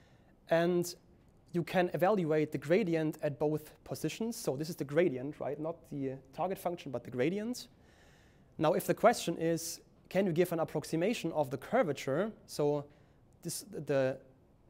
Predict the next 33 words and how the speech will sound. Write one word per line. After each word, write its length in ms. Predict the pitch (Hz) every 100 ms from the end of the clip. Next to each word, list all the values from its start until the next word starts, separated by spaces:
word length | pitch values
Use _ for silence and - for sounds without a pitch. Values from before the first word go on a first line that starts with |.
| - 139
the, 380 | 135 127 127 -
um, 340 | 139 127 123
the 80 | 120
curvature 480 | - 196 175 - 147
of 200 | 139 - -
L, 360 | 151 180 240 - - - -
so 260 | - 156 147
the 100 | 139
first 320 | - 208 214
derivative 640 | 160 185 165 - 151 135 -
of 160 | 151 131
the 80 |
gradient, 480 | 131 151 123 107 117
right? 320 | 120 151 - - - - - - - -
And 260 | 156 147 147
how 140 | 156
can 180 | - 165
we 80 | 147
approximate 500 | 139 170 - 135 135
first 260 | - 131
derivatives? 720 | 143 196 240 233 175 - - - -
Well, 220 | 147 151
we 80 | 143
can 260 | - 135 135
use 220 | 139 131
the 260 | 131 123 113
secant, 560 | - 214 - 226 233 - - -
which 120 | - 139
is 60 |
this 160 | - -
green 240 | - 135
line, 280 | 143 196 233 - - - - - - _ -
and 540 | 151 151 156 143